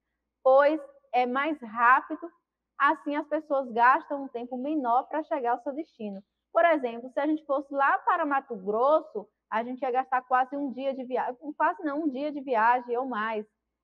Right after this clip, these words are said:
pra chegar até Mato Grosso. E de avião a gente consegue chegar lá, se for um voo direto, em duas horas em Mato Grosso. Então, é o meio de transporte mais rápido que a gente tem no planeta, que ele faz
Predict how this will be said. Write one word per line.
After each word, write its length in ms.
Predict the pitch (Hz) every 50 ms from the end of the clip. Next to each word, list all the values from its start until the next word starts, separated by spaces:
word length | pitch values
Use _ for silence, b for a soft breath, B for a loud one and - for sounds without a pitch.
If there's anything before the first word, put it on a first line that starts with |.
| _ -
pra 120 | 220 220
chegar 260 | - 240 214 208 214
até 120 | 214 - 226
Mato 280 | 220 214 226 - 269
Grosso. 480 | 240 220 202 190 190 196 208 - - - _ _ _ _ _
E 120 | - 311 302
de 120 | 254 302
avião 420 | 302 294 330 349 339 311 285 277 294
a 80 | 302
gente 180 | 311 320 302 -
consegue 360 | - 302 302 302 269 254 254
chegar 280 | - 294 254 240 240 233
lá, 160 | 233 226 233
se 80 | 233 -
for 100 | 240 233
um 100 | 247 233
voo 200 | 220 214 214 220
direto, 420 | 214 262 254 240 240 277 294 -
em 160 | 311 320 302 240
duas 340 | 285 302 330 339 320 285 233
horas 440 | 233 233 262 277 277 247 208 202 208 - _ _ _ _ _ _ _ _ _ _ -
em 120 | 220 220
Mato 260 | 208 190 208 - 202
Grosso. 300 | 180 175 170 170 180 196 _
Então, 300 | 233 254 262 262 269 311 - _ _ _ _ _
é 100 | 247 269
o 60 | 294
meio 200 | 277 285 285 294
de 100 | 285 -
transporte 540 | - 302 285 311 - - 247 254 262 254 -
mais 440 | 254 262 269 277 294 320 339 453 480
rápido 440 | - 226 247 233 247 277 277 - _
que 60 | -
a 60 | 240 233
gente 200 | 240 233 233 _
tem 160 | - 208 214
no 120 | 208 208 208
planeta, 600 | - 226 220 214 208 226 254 302 - _ 392 403 - _ _ _ _ _ _ _ _ _ _ _
que 60 | - 233
ele 220 | 214 220 220 220
faz 320 | - 226 214 208 214 208